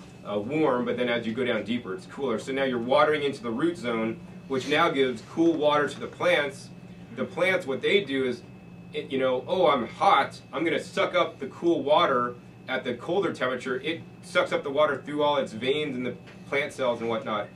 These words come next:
<coughs> That cools off the plant and then actually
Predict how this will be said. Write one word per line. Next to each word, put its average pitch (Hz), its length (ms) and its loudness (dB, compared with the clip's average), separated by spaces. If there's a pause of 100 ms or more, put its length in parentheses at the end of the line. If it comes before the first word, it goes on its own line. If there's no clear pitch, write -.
<coughs> - 420 4
That 156 220 0
cools 165 380 0
off 151 160 2
the 127 80 -4
plant 151 420 -2
and 127 140 -2
then 135 160 0
actually 123 560 -2